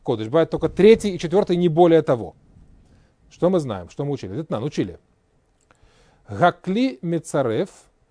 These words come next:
эт ма шебетухо ле кодыш, авал ло ле трума. Вегарвии ба кодыш пасуль. Вашлиши бе трума. Это Мишна. Что написано в Мишне? Гакли.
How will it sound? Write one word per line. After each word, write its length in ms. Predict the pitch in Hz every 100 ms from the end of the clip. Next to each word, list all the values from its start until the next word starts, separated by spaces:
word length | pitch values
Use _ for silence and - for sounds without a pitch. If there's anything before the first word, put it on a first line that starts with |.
| _ _ _
эт 260 | 156 - _
ма 360 | 147 156 202 -
шебетухо 880 | - 175 143 135 143 - - 180 -
ле 140 | 143 131
кодыш, 480 | - 247 226 233 -
авал 360 | 147 139 147 -
ло 320 | 143 175 - -
ле 120 | 143
трума. 420 | - 135 107 82 _ _ _ _ _ _ _ -
Вегарвии 840 | 107 147 117 139 143 135 151 214 233
ба 180 | 170
кодыш 600 | 156 - 247 175 185 - _ _ -
пасуль. 420 | 123 - 117 85 - _ _ _ _
Вашлиши 680 | 117 123 - 117 - 202 226 _
бе 120 | 127
трума. 400 | 120 123 101 87 _
Это 180 | 208 208
Мишна. 380 | 185 - 98 82 _ _
Что 140 | 170
написано 320 | 165 147 139
в 20 |
Мишне? 320 | 113 - 92 147 _ _ _ - - - - - - - _ _ _ _ _ _ _ _ _ _ -
Гакли. 640 | 107 151 - 202 202